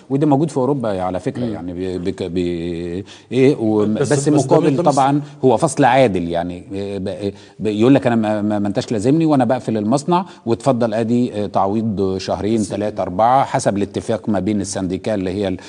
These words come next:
Speaker 1: النقابه
Speaker 3: طبعًا.
Speaker 1: والحاجه اللي دي". لكن هنا، آه، آه، آه، لان ده موظف عام، خلي بالك، ما هو ب-،
Speaker 3: ماشي.
Speaker 1: موجود في فرنسا برضو، يعني
Speaker 3: أوكي، م-، بس
Speaker 1: انه الوظيفه العامه شيء والعمل في القطاع الخاص شيء
Speaker 3: وح-، وحتى
Speaker 1: اخر،
Speaker 3: لو ده
Speaker 1: ودي لها
Speaker 3: بيحصل
Speaker 1: ضمانات ومزايا،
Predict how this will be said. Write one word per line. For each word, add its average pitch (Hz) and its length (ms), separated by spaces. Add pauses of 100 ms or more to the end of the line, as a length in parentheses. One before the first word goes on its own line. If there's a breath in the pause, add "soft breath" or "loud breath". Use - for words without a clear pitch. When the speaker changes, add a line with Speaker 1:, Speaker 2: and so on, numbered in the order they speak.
(200 loud breath)
Speaker 1:
النقابه 101 720
Speaker 3:
طبعًا. 143 100
Speaker 1:
والحاجه 110 440
اللي 90 360
دي". 82 220 (300 loud breath)
لكن 113 300
هنا، 160 280
آه، 175 60 (280 loud breath)
آه، 107 840 (120)
آه، 117 300
لان 107 300
ده 123 80
موظف 131 360
عام، 180 160
خلي 101 220
بالك، 107 240
ما 101 80
هو 98 180
ب-، 90 60
Speaker 3:
ماشي. 101 120
Speaker 1:
موجود 107 300
في 120 100
فرنسا 120 380
برضو، 90 320
يعني - 40
Speaker 3:
أوكي، 151 260
م-، 123 440
بس 110 100
Speaker 1:
انه 123 300
الوظيفه 110 540
العامه 117 340
شيء 147 400
والعمل 110 500
في - 60
القطاع 101 340
الخاص 104 300
شيء 120 160
Speaker 3:
وح-، - 140
وحتى 147 180
Speaker 1:
اخر، 151 120
Speaker 3:
لو 139 120
ده 151 80
Speaker 1:
ودي 127 140
لها 123 140
Speaker 3:
بيحصل 131 140
Speaker 1:
ضمانات 107 460
ومزايا، 120 640